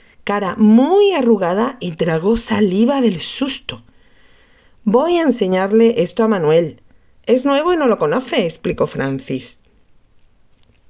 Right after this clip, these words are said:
Este no podía articular palabra ante aquella mujer que parecía una institutriz suiza. «Ven aquí,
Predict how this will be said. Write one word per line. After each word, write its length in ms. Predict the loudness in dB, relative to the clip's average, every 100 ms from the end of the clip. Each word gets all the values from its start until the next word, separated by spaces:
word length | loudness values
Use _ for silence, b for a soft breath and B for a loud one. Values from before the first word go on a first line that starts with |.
| _ _
Este 440 | -4 -2 -2 -2 -4 B B B -4
no 160 | -2
podía 220 | 0 0
articular 460 | -2 -2 -2 -2 -2
palabra 400 | -2 -2 0 0
ante 220 | 0 -2
aquella 300 | -4 -2 -2
mujer 400 | -2 -4 -4 -4
que 100 | -4
parecía 480 | -10 -12 -10 -4 0
una 200 | 0 2
institutriz 1080 | 0 -2 -8 -10 -8 -8 -4 -2 -2 -4 -14 _
suiza. 760 | -14 -6 -4 -4 -8 -12 -14 -16 b b b b b b b b b _ -12
«Ven 440 | -2 0 0 0
aquí, 540 | 0 -2 0 0 -2